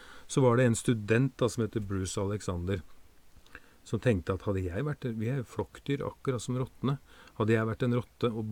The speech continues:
bura inn i et sprinkelbur, eller helt isolert, hvis en så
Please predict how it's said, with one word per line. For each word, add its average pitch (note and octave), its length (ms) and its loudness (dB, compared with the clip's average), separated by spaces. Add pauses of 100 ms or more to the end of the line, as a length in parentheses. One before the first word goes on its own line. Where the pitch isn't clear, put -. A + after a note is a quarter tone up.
(180)
bura G#2+ 440 2
inn G2 160 0
i G#2+ 40 2
et G#2+ 100 -4
sprinkelbur, A2 680 0
eller G#2+ 380 -4
helt A2 300 -4
isolert, C3+ 520 -2 (460)
hvis G#2 140 -4
en C3 40 4
så - 240 -4